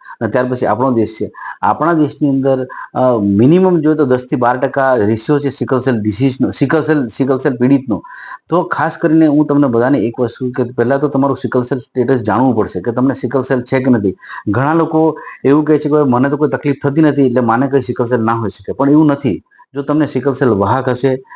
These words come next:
મતલબ કે ટ્રેટ હશે, તો તમને કોઈ સિમ્પટમ નહીં આવે, પરંતુ તમે તમારા બાળકોને આ તમારો જીન સિકલ સેલનો આપશો અને જ્યારે તમે લગ્ન કરશો અને જો બંને સિકલ સેલવાળા હશે તો તમારું બાળક સિકલ સેલ ડિસીઝ આવી શકે છે. તેથી કરીને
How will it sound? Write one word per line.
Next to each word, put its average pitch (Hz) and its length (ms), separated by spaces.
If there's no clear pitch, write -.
મતલબ 120 280
કે 127 60
ટ્રેટ 143 320
હશે, 139 180
તો 131 100
તમને 135 200
કોઈ 156 220
સિમ્પટમ 131 380
નહીં 120 180
આવે, 92 100
પરંતુ 147 360
તમે 135 360
તમારા 135 380
બાળકોને 135 500
આ - 160
તમારો 127 320
જીન 127 220
સિકલ 135 300
સેલનો 127 180
આપશો 104 540
અને 127 120
જ્યારે 135 260
તમે 170 180
લગ્ન 143 260
કરશો 147 200
અને 151 100
જો 143 100
બંને 127 300
સિકલ 170 240
સેલવાળા 139 380
હશે 123 260
તો 127 140
તમારું 127 300
બાળક 110 300
સિકલ 139 200
સેલ 135 240
ડિસીઝ 131 360
આવી 139 240
શકે 135 240
છે. - 240
તેથી 135 220
કરીને 180 420